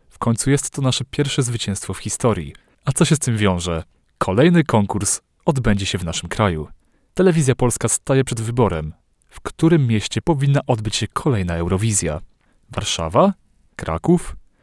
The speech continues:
A może Olsztyn? No właśnie, czy kolejna edycja mogłaby się odbyć w hali Urania?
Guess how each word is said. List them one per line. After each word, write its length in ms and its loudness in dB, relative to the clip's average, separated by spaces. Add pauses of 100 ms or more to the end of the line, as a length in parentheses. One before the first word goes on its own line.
(160)
A 120 -2
może 500 -4 (380)
Olsztyn? 580 0 (640)
No 120 2
właśnie, 540 -2 (400)
czy 160 -2
kolejna 460 4
edycja 420 -2
mogłaby 360 2
się 180 -2
odbyć 360 -2
w 80 -8
hali 300 -4
Urania? 480 -2